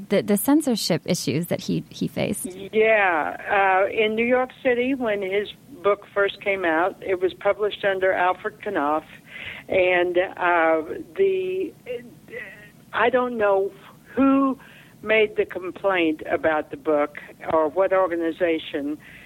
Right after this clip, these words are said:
Speaker 2: made the complaint about the book that it was too dirty and it was not fit to be on the shelves of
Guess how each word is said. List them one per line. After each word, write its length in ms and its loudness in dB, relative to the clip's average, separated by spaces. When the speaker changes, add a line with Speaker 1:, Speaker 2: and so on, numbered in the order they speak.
Speaker 2:
made 300 0
the 80 0
complaint 600 -2
about 420 0
the 60 -8
book 340 -2
that 120 0
it 80 -2
was 140 -2
too 120 0
dirty 480 2
and 300 2
it 260 0
was 240 0
not 360 0
fit 300 2
to 80 -2
be 240 0
on 160 2
the 100 0
shelves 480 -2
of 260 2